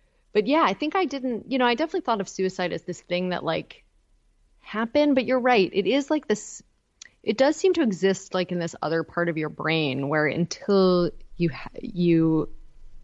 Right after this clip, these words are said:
face it, like, and match it to a real person that you knew,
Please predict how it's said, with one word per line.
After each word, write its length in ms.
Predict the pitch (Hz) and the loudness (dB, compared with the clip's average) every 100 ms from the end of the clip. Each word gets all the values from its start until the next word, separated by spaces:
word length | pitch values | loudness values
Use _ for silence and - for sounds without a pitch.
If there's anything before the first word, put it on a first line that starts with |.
| - | -20
face 540 | - - 180 180 - | -20 0 4 4 4
it, 280 | 165 151 - - - - - | 2 2 -6 -14 -18 -14 -2
like, 280 | 156 - - - - _ - - - | -2 -2 -18 -20 -20 _ -20 -16 -4
and 220 | 175 165 | -2 0
match 280 | 156 160 - | -2 -2 -4
it 100 | 180 | -6
to 140 | - | -6
a 40 | 151 | -8
real 360 | 147 151 151 147 - | -6 -6 -6 -8 -20
person 440 | - 170 - 165 | -8 -6 -4 -6
that 120 | 151 | -6
you 120 | - 165 | -8 -6
knew, 560 | 151 156 151 202 240 | -2 2 2 2 0